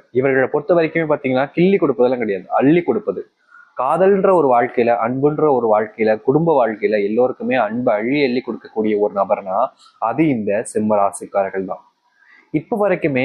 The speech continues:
இந்த சிம்ம ராசிக்காரர்கள் பார்க்கக்கூடிய எல்லோர் மேலுமே அதிகப்படியான அன்பையும் காதலையும் வைப்பாங்க. முக்கியமா தனக்கு பிடிச்ச ஒரு பெண்ணோ இல்ல ஒரு ஆணையோ உயிருக்கு உயிராக காதலிக்கக்கூடிய ஒரு நபர்னா அது இந்த சிம்ம ராசிக்காரர்கள் தான். ஏன்னா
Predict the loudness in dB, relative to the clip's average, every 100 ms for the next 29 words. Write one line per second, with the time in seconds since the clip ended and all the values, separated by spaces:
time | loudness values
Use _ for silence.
0 | -2 -2 0 0 0 0 2 0 -2 -4
1 | -2 0 -4 -4 -4 -4 -4 -4 0 0
2 | 0 0 0 -2 -4 -4 -4 -2 -2 0
3 | 0 -2 -2 -2 -4 0 -2 -2 -10 -6
4 | -2 -2 -2 -6 -10 -14 -14 -16 -20 _
5 | -20 -20 -10 -6 -2 0 0 0 -2 -2
6 | -2 -2 -4 0 2 4 2 2 0 0
7 | -2 -4 0 2 4 4 4 2 0 -2
8 | -4 -4 0 2 2 0 0 2 0 0
9 | 0 0 0 -2 -2 -2 -2 -2 -2 -2
10 | -4 -6 -6 -6 -6 _ _ -6 -2 0
11 | -2 -2 -2 -2 -8 _ _ _ _ _
12 | _ _ _ _ _ _ _ _ _ _
13 | _ -4 -2 0 0 -2 -2 -2 -2 -2
14 | -2 -4 -6 _ _ _ -2 0